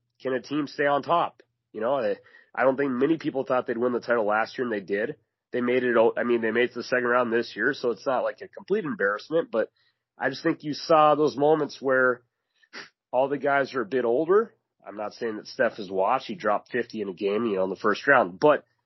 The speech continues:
I just think it's the combination of you gotta start looking for new pieces. You, you've had the Klay, Dre, and Steph combo with Iggy for,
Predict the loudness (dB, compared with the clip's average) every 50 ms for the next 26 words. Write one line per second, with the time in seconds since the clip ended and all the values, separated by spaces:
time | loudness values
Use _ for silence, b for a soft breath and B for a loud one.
0 | _ _ _ 0 2 2 2 0 -2 -2 -2 -2 -2 -4 -6 -8 -10 -6 -4 -2
1 | 0 0 0 0 -2 -2 -2 -4 -4 -4 -2 -2 -2 -2 -4 -10 -12 -10 -6 -2
2 | -2 -2 -2 -2 -4 -2 -2 -2 0 0 -2 -4 -4 -4 -6 -6 -6 -4 -4 -4
3 | -4 -4 -4 -4 -6 -4 -4 -6 -8 -8 -10 -14 -20 _ _ _ _ _ -12 -8
4 | -6 -6 -4 -2 -4 0 2 4 6 6 6 6 6 4 4 4 0 _ _ -10
5 | -2 2 4 4 4 4 0 -2 -4 -6 -4 -2 0 0 0 0 0 -2 -4 -6
6 | -6 -4 -2 -2 -2 -4 -4 -2 -2 -2 -2 -2 -2 -2 -2 -4 -4 -4 -4 -4
7 | -6 -6 -6 -4 -2 -2 -2 -2 -4